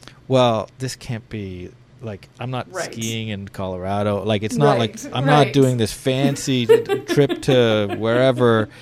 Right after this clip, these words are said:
Speaker 1: so it doesn't
Speaker 2: Uh.
Speaker 1: qualify as what's truly bringing me
Speaker 2: Right. How
Speaker 1: happiness."
Speaker 2: could
Speaker 1: But
Speaker 2: this
Speaker 1: act-
Speaker 2: possibly give me a sense of flow? It's so small and measly, right? Is
Speaker 1: Oh,
Speaker 2: that what you're getting
Speaker 1: yeah.
Speaker 2: at? Yeah,
Speaker 1: Yeah,
Speaker 2: yeah,
Speaker 1: like,
Speaker 2: yeah, yeah.
Speaker 1: I, I, I gotta,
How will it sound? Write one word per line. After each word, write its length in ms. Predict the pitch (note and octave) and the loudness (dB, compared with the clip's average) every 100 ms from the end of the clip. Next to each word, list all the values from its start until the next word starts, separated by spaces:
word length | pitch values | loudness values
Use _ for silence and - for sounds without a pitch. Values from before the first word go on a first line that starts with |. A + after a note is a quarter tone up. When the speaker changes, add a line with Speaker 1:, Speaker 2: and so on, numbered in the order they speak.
| - | -18
Speaker 1:
so 200 | - D#3 | 4 6
it 80 | - | 8
doesn't 260 | E3 D#3 C#3+ | 6 2 0
Speaker 2:
Uh. 180 | D#4 D4 | -2 2
Speaker 1:
qualify 640 | C#3 D3 D#3+ - B2+ B2 | 4 4 2 2 2 4
as 200 | A#2 G#2+ | 2 0
what's 300 | G#2+ A2 G#2+ | -2 -4 -4
truly 340 | - - C3 A2+ | -10 -6 -4 -4
bringing 380 | A2+ G#2+ G#2+ | -6 -8 -6
me 80 | G#2 | -4
Speaker 2:
Right. 260 | F#3+ G3+ - | -2 -2 -2
How 180 | - B3+ | 0 0
Speaker 1:
happiness." 60 | B3 | 4
Speaker 2:
could 160 | A3 | 2
Speaker 1:
But 80 | E3+ | 4
Speaker 2:
this 300 | G#3+ A#3 A3+ | 4 4 0
Speaker 1:
act- 80 | - | -8
Speaker 2:
possibly 640 | - G#3+ A3 A3 G3+ F3+ | -2 0 2 0 0 -2
give 260 | F3 E3 F#3 | -4 -4 -6
me 140 | F#3 | -6
a 80 | E3+ | -8
sense 320 | D#3+ F3+ E3 | -6 -8 -8
of 140 | E3+ D#3+ | -10 -10
flow? 400 | F3 F3+ F3 E3+ | -6 -4 -2 -4
It's 180 | - - | -6 -6
so 160 | F3 | -6
small 420 | F3 - F3+ F3+ E3+ | -6 -8 -8 -6 -4
and 140 | D#3 | -4
measly, 540 | E3 F3+ E3 D3+ E3 | -6 -8 -8 -8 -6
right? 180 | D3+ E3 | -4 2
Is 60 | - | 4
Speaker 1:
Oh, 80 | G#3+ | 6
Speaker 2:
that 140 | G3+ | 4
what 80 | G3+ | 2
you're 80 | G#3 | 2
getting 260 | G#3+ G#3+ | 2 2
Speaker 1:
yeah. 160 | A3+ B3+ E4 | 2 2 0
Speaker 2:
at? 180 | C4+ - | -2 0
Yeah, 320 | A3+ G3+ F3 | 2 4 2
Speaker 1:
Yeah, 180 | A3+ B3 | 2 2
Speaker 2:
yeah, 60 | F3+ | 2
Speaker 1:
like, 120 | D3 | 0
Speaker 2:
yeah, 200 | B2+ B2 | -4 -8
yeah. 120 | A2+ C3+ | -2 0
Speaker 1:
I, 200 | F3 - C#3+ | 0 -2 -2
I, 140 | D#3+ - | -2 -6
I 120 | C3+ D#3+ | -4 -2
gotta, 260 | F3+ C#3+ | 0 -2